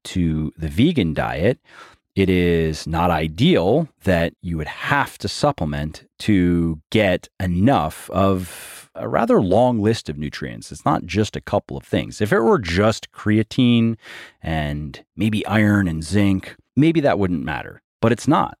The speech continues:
It is ten to fifteen different nutrients. And that applies to plant protein as well. You can mix and match different sources of plant protein to create a more robust amino acid profile, and that would be a smart thing to do.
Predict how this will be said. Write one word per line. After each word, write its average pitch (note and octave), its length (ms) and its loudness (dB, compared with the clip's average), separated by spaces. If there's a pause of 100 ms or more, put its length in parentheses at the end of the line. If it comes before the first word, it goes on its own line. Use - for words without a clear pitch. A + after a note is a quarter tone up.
(240)
It F#2 240 0
is E2+ 840 0
ten G#2 220 2
to G2+ 60 4
fifteen A2+ 720 0
different F#2+ 280 -2
nutrients. B2 640 -2 (140)
And A2+ 140 4
that D3+ 80 4
applies C#3+ 460 2
to C#3 200 2
plant - 320 -2
protein E2 800 -2
as E2 320 -2
well. F2 340 2
You G2+ 160 0
can F2+ 220 0
mix - 240 -2
and D#2+ 160 -2
match F2 480 -2 (380)
different F#2+ 460 0
sources G#2+ 540 0
of D#2+ 140 -6
plant E2+ 300 -2
protein G2+ 580 2
to E2 160 -4
create F2 300 0
a E2 40 2
more F2 220 4
robust F2 640 0
amino D#2+ 320 2
acid F2+ 340 -4
profile, F2 560 0
and F#2+ 180 2
that F2+ 160 0
would F2 140 -2
be E2+ 80 0
a D2+ 60 -2
smart E2+ 440 -2
thing D#2 280 -4
to - 100 -14
do. F2 560 2